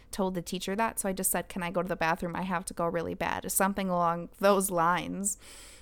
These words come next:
Uh, and she basic-, or he, I don't remember, said, "No,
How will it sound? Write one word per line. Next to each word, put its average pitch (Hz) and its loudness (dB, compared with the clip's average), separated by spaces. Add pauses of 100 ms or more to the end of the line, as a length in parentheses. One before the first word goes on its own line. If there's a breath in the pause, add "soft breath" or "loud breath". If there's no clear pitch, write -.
(720 loud breath)
Uh, 180 6 (440 loud breath)
and 226 6 (840 soft breath)
she 214 0 (100)
basic-, 190 0
or 190 0
he, 180 -6
I 180 -2
don't 175 -6
remember, 170 -4 (1000 loud breath)
said, 202 0
"No, 185 6